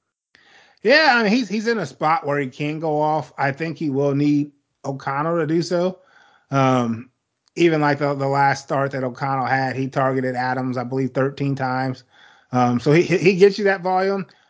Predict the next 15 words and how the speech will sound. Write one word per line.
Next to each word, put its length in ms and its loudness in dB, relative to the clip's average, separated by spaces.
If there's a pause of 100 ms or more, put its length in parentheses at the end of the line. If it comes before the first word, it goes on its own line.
(100)
I'm 80 -6
not 180 2
sure 300 -4
Hoyer 380 0
will, 280 -4
will 100 -6
kinda 280 -2
do 120 -2
that 220 -2
vol-, 320 0
that 180 0
volume 400 2
just 220 -2
to 100 -4
Davante. 760 -2